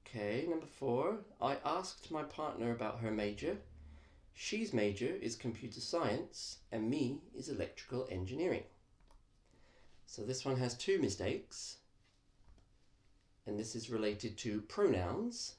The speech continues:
Now there are many, many different types of pronouns. In this particular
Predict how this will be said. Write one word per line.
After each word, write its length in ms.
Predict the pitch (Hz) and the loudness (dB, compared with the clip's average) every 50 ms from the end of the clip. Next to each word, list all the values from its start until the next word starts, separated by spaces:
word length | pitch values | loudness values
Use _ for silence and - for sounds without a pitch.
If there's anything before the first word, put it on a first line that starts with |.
| - - | -14 -6
Now 120 | - 101 98 | -2 0 2
there 160 | 101 107 113 | 2 4 4
are 60 | 117 | 6
many, 260 | 117 123 135 143 139 | 6 8 8 8 8
many 280 | 131 131 139 139 127 117 | 6 6 6 6 4 4
different 360 | 117 123 110 - 127 113 - | 2 -2 -4 -2 -4 -4 -2
types 340 | - 120 120 120 - - - | -2 -4 -4 -4 -4 -6 -8
of 140 | 113 101 - | -8 -8 -8
pronouns. 1000 | - - - 135 131 127 117 104 95 92 95 101 123 160 190 202 202 - - - - - - - - - - - - - - - - | -10 -4 0 2 4 4 4 4 2 2 2 0 0 -2 -4 -4 -6 -8 -10 -12 -14 -20 -20 -20 -20 -20 -20 -20 -20 -20 -20 -12 -6
In 160 | 110 107 113 | -4 -2 0
this 180 | 113 135 131 - | 0 0 0 -2
particular 680 | - - - - 170 160 - - - 131 117 113 113 | -4 -10 -6 -4 -4 -4 -6 -6 -4 -2 -2 -2 -2